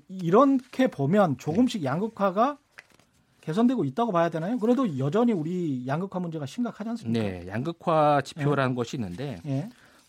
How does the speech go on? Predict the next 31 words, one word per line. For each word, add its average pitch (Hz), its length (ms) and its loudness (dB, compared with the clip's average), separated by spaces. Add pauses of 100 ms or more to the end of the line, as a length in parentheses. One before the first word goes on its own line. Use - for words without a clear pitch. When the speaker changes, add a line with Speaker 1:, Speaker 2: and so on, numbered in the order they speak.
(160)
Speaker 2:
뭐 135 140 0 (280)
가장 151 220 4
대표적인 143 380 2
게 127 120 2
지니 185 320 4
개수입니다. 110 600 -2
Speaker 1:
예. 147 260 -2 (180)
Speaker 2:
지니 127 280 0
개수라는 117 360 -4
게 98 60 -4
이제 101 160 -6
영에서 123 420 2
Speaker 1:
음. 107 60 0
Speaker 2:
일 117 100 0
사이에 123 560 2 (300)
이제 101 340 0
뭐 95 400 -4 (320)
이 101 300 -8
지표를 127 340 -2
가지고 123 580 -6
영에 120 200 2
가까울수록 120 760 -2 (380)
소득 - 200 -2
분배가 104 380 -2
좀 101 140 -8
평등하고 147 720 -4
일에 113 160 2
Speaker 1:
음. 127 40 4
Speaker 2:
가까울수록 107 720 -4 (100)
좀 92 260 -10
심하다, 113 540 -2